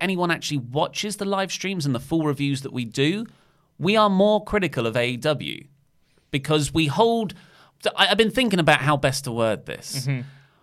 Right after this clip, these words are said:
Speaker 1: Raw and SmackDown are sports entertainment.
Speaker 2: Yes.
Speaker 1: That is like
Speaker 2: Hundred percent.
Speaker 1: going to watch not even a good blockbuster movie.
Speaker 2: Yeah.
Speaker 1: <laughs> It's like going to watch a McG movie.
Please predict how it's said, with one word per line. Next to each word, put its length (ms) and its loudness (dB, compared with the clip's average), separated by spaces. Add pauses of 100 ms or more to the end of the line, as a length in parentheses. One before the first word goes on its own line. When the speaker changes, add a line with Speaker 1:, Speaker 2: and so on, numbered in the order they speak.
(800)
Speaker 1:
Raw 280 8
and 140 2
SmackDown 800 0 (280)
are 80 -2
sports 600 -2
entertainment. 760 -8
Speaker 2:
Yes. 380 0 (240)
Speaker 1:
That 160 6
is 160 2
like 80 6 (100)
Speaker 2:
Hundred 80 2
percent. 180 6
Speaker 1:
going 140 4
to 120 4
watch 680 2 (140)
not 220 4
even 220 2
a 80 4
good 340 2
blockbuster 560 0
movie. 420 0 (160)
Speaker 2:
Yeah. 300 2
Speaker 1:
<laughs> 60 -20 (240)
It's 180 0
like 200 2
going 240 4
to 100 2
watch 260 4
a 60 4
McG 580 2
movie. 560 -2